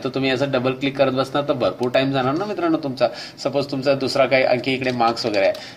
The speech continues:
तर अशा वेळेस तुम्हाला कॉलमची साईज ॲडजस्ट करायची, इकडे कमी करायची आहे, मग तुम्ही कंट्रोल ए बटन प्रेस करा. आणि पहा मी एक शॉर्टकट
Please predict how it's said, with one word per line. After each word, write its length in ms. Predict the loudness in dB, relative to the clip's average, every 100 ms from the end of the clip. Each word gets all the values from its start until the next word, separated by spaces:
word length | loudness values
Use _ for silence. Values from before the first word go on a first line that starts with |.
| -6
तर 100 | -2
अशा 260 | 2 4 4
वेळेस 180 | 2 2
तुम्हाला 240 | 6 6
कॉलमची 400 | 6 4 4 0
साईज 220 | 0 2
ॲडजस्ट 300 | 2 2 -2
करायची, 240 | 0 0 0
इकडे 200 | 0 0
कमी 260 | 0 0
करायची 400 | 2 2 2 -2
आहे, 80 | -6 -6 -18 -8
मग 140 | -4 0
तुम्ही 140 | 0
कंट्रोल 480 | 2 2 2 2 2 2
ए 120 | 0
बटन 240 | 0 -2
प्रेस 280 | -4 -6 -4
करा. 200 | -2 -2 -2 -16 -10
आणि 160 | -2 2
पहा 200 | 6 6
मी 160 | 6 0
एक 120 | 0
शॉर्टकट 320 | 0 0 -2